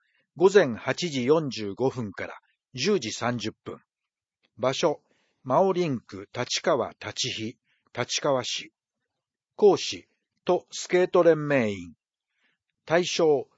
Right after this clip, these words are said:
市内在住、在学の小学生と保護者。小学校四年生以下は保護者同伴。定員五十人、多数抽選。費用五百円、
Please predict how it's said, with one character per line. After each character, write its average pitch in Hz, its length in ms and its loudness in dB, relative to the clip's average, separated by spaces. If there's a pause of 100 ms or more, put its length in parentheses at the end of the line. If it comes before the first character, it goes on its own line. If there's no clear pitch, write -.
(180)
市 - 240 0
内 151 240 0
在 110 280 0
住、 113 400 -4
在 131 260 2
学 131 280 -4
の 113 240 -4
小 175 280 -2
学 175 220 -4
生 95 240 -6
と - 180 -8
保 - 220 -8
護 151 140 -2
者。 - 220 -8 (600)
小 175 200 -2
学 175 280 -4
校 98 220 -2
四 104 140 -2
年 139 160 2
生 131 240 0
以 120 120 -4
下 95 160 -6
は - 180 -18 (160)
保 135 80 -10
護 170 120 -4
者 82 240 -8
同 104 200 -4
伴。 95 320 -12 (840)
定 185 240 2
員 165 380 -6 (160)
五 131 160 2
十 139 240 -2
人、 - 220 -10 (480)
多 135 140 -4
数 165 240 -2
抽 113 300 -8
選。 101 360 -10 (840)
費 208 140 -4
用 120 300 -2 (140)
五 135 140 2
百 160 320 0
円、 76 200 -4